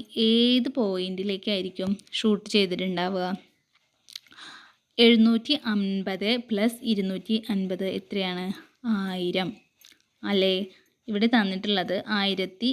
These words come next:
നാനൂറ്റി എഴുപത്തി അഞ്ചാണ്. അപ്പോൾ ഇനി എത്ര പോയിന്റ്സും കൂടിയാണ് വേണ്ടത് ആയിരത്തി നാനൂറ്റി എഴുപത്തഞ്ചിലേക്ക്? എഴുന്നൂറ്റി അൻപത് plus ഇരുന്നൂറ്റി അൻപത്, ആയിരം. ആയിരത്തി കൂടെ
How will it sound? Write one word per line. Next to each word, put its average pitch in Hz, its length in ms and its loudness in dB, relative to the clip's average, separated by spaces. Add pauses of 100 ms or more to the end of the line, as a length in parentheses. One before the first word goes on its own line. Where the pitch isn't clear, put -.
നാനൂറ്റി 196 580 -2
എഴുപത്തി 208 420 0 (140)
അഞ്ചാണ്. 180 380 -2 (400)
അപ്പോൾ 208 300 -2 (160)
ഇനി 202 240 0
എത്ര 220 240 -4
പോയിന്റ്സും 196 600 -2
കൂടിയാണ് 190 300 -6 (360)
വേണ്ടത് 202 680 2 (280)
ആയിരത്തി 196 540 -4
നാനൂറ്റി 190 400 -6
എഴുപത്തഞ്ചിലേക്ക്? 185 800 -4 (420)
എഴുന്നൂറ്റി 196 500 2
അൻപത് 202 460 2
plus 240 180 -2 (100)
ഇരുന്നൂറ്റി 185 440 -6
അൻപത്, 175 300 -4 (160)
ആയിരം. 180 480 -2 (720)
ആയിരത്തി 170 500 -8
കൂടെ 196 280 4